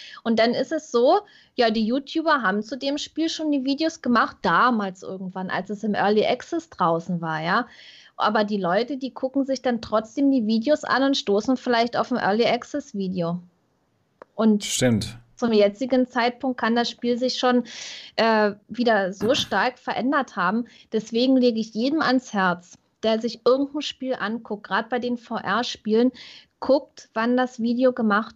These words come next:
Speaker 1: wurde. Das steht unterm Video, das ist jetzt nicht, äh, so off-, so offen ersichtlich, wann das gemacht wurde. Ich will mir das jetzt angewöhnen und ich hab's mir auch, ähm,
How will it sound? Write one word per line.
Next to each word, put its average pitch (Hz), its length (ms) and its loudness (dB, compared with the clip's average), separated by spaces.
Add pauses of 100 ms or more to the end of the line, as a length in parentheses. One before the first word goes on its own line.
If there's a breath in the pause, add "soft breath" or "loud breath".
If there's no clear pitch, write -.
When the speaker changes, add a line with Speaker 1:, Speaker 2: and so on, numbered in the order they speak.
Speaker 1:
wurde. 180 260 -6
Das 202 200 -2
steht 240 300 0
unterm 262 380 2
Video, 269 260 2
das 233 180 0
ist 240 120 -10
jetzt 247 240 0
nicht, - 340 0 (460 loud breath)
äh, 233 400 4 (420 loud breath)
so 254 480 4 (400)
off-, 247 320 0 (220)
so 220 220 -8
offen 247 260 0
ersichtlich, 220 800 -4
wann 190 180 0
das - 340 -2
gemacht 220 420 0 (100)
wurde. 269 400 0 (360 loud breath)
Ich - 320 -4 (200)
will 240 140 4
mir 285 140 6
das 254 140 2
jetzt 247 240 -2
angewöhnen 269 540 0
und 254 120 0
ich 226 140 -6
hab's 247 240 -4
mir 277 340 2
auch, 247 320 0
ähm, 226 560 0